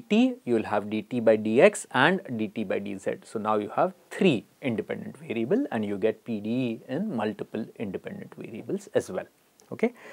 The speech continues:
So this is where the P D Es originate from and how P D Es are related to the ordinary differential equations. Okay. Now, as scientists and engineers, there are a certain set of P D Es that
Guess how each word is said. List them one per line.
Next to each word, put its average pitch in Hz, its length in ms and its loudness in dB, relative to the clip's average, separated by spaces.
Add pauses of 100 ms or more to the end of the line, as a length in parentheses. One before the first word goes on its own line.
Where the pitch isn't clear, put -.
(360)
So - 300 4
this 202 460 8
is 160 320 8
where 104 320 4
the 208 320 -4 (240)
P 113 180 0
D 160 380 2
Es 156 180 -2
originate 107 600 0
from 202 420 2
and 110 180 0
how 113 200 8
P 117 260 -2
D 117 240 2
Es 160 180 2
are 110 200 6
related 101 580 -2 (100)
to 151 240 2 (120)
the 123 140 -2
ordinary 104 600 0
differential 101 560 -8
equations. - 640 -16 (360)
Okay. 196 180 0 (520)
Now, 139 340 10 (840)
as 196 480 8
scientists 143 680 4
and 131 220 0
engineers, 107 680 -2 (100)
there 110 220 4
are 113 380 8
a 117 100 -2
certain 180 500 2
set 165 360 2
of - 280 0
P 117 140 0
D 110 360 2
Es 101 280 -6
that 107 400 2